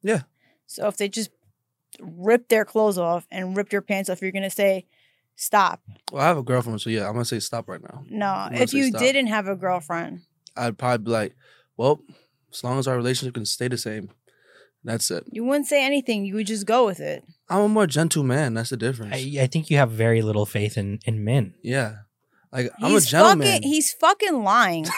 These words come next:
Speaker 1: <laughs> I'm a gentleman. I'm a
Speaker 2: Okay.
Speaker 1: gentleman,
Speaker 2: Guys
Speaker 1: like
Speaker 2: will fuck anything. A one, a two, a three, a four, a
Speaker 1: Mm-mm.
Speaker 2: five, a
Speaker 1: Mm-mm.
Speaker 2: six, a seven,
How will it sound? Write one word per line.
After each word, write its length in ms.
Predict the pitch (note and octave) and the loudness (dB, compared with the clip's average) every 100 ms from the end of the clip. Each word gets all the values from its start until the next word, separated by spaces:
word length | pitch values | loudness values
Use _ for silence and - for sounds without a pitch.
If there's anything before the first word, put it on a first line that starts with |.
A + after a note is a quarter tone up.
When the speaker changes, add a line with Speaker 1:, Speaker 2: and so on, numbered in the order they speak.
| - C6+ C6+ | -2 0 2
Speaker 1:
<laughs> 840 | G4 D5+ E5 F5 - - - - - | 6 8 8 8 4 -10 -8 -8 2
I'm 180 | A3 E4 | 4 4
a 60 | |
gentleman. 640 | F3+ D3+ F#3+ B3 F3+ B2 G#2 | 2 6 6 4 2 0 0
I'm 240 | - G3 A#3+ | 4 6 6
a 40 | |
Speaker 2:
Okay. 80 | C#3 | 4
Speaker 1:
gentleman, 420 | B2+ F3+ F#3 B2+ | 6 6 6 4
Speaker 2:
Guys 340 | A#3+ D4+ G4+ | 6 6 4
Speaker 1:
like 80 | G#4 | 0
Speaker 2:
will 60 | G4 | -2
fuck 340 | - A#3+ A#3+ - | 2 2 2 -2
anything. 560 | F3+ F3+ E3 F#2+ D#3 E3+ _ _ _ _ | -4 -4 -8 -12 -12 -16 _ _ _ _
A 100 | - | 2
one, 420 | A3 G#3+ C4 C#4+ D4 | 2 2 2 2 0
a 100 | A#3 | -2
two, 340 | A#3 A#3 A3 G#3+ | -2 0 0 0
a 80 | G3+ | -2
three, 340 | G#3 G3 G3 | -4 -4 -4
a 60 | F#3 | -2
four, 360 | F#3+ F#3 F3+ | -2 2 2
a 40 | E3 | 0
Speaker 1:
Mm-mm. 60 | |
Speaker 2:
five, 320 | - F3+ F3+ D#3+ | -2 0 0 0
a 40 | |
Speaker 1:
Mm-mm. 80 | F3 | -6
Speaker 2:
six, 320 | - E3 - | -6 -8 -10
a 40 | D#3+ | -12
seven, 380 | - C#3 - | -10 -10 -12